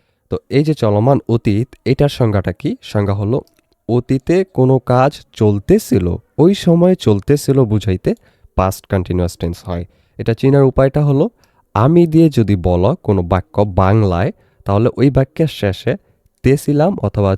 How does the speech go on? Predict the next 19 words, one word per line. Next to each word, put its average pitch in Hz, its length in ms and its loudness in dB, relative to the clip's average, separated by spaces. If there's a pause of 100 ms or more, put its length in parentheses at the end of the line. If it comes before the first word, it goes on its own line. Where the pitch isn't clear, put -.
চয় 135 300 0
ছয় 151 420 0
রস্বইকার 101 520 -4
লয়কার 98 320 -2
লামও 143 360 -2 (440)
এটা 95 200 -4
থাকবে। 80 400 -8 (540)
যেমন 110 340 0
হলো 104 300 -2 (520)
আমি 113 520 0
স্কুলে 110 500 -2
যাইতেছিলাম 107 720 0
অথবা 101 340 -2
আমি 98 260 0
স্কুলে 156 420 0
যাচ্ছিলাম 90 640 -4
ওই 98 120 2
সময়ে, 87 400 -4 (280)
অর্থাৎ 123 260 -4